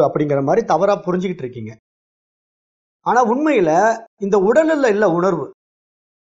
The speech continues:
இந்த உடலுக்குள்ள இருக்கிற உணர்வு அப்படியே இருந்ததுன்னா யாருமே சாகக்கூடாதுல்ல. இப்ப செத்து போன பணத்தை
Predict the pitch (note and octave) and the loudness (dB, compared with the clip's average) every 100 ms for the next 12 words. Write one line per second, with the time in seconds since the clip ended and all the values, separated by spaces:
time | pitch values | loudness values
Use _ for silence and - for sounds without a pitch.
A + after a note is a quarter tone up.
0 | _ _ _ A#3 A3+ A3+ D#4+ D#4+ D4 C4+ | _ _ _ -2 2 4 2 0 2 2
1 | B3 A#3+ A#3+ A#3 A#3 C4 B3+ G#3 G#3+ C4 | 4 4 4 4 2 2 2 2 2 0
2 | A3+ A3+ A3 F3+ C#3 F3 A#3+ - _ _ | 0 0 0 0 2 2 0 -4 _ _
3 | _ _ _ - B3+ D4+ D#4 B3 B3+ B3 | _ _ _ 0 2 4 2 0 0 -2
4 | A3 E3+ C#3 C#3+ - - _ _ _ _ | -2 -2 -2 -6 -8 -14 _ _ _ _
5 | _ _ _ _ _ - G#3 A#3 D#4+ C4+ | _ _ _ _ _ -4 0 0 0 0
6 | B3 A3+ A3+ G#3+ | 2 2 0 2